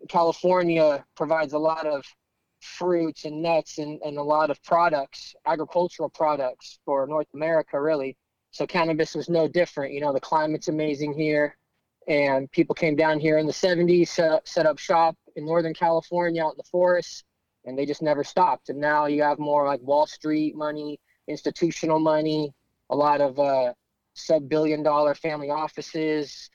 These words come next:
start getting involved because the banks can't yet. So there's a lot of opportunity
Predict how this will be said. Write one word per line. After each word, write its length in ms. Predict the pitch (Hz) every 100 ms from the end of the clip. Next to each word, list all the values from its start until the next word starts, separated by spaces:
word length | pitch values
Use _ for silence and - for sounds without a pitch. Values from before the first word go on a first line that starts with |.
| _ _ -
start 240 | 170 -
getting 220 | 151 160
involved 500 | 156 143 160 156 156
because 240 | 147 156 143
the 80 | 170
banks 340 | 147 165 -
can't 300 | - 170 170
yet. 300 | 165 175 180 - _ _ _
So 200 | - -
there's 200 | 151 151
a 40 | 156
lot 200 | 156 160
of 80 | -
opportunity 880 | 160 - - 175 160 147 156 147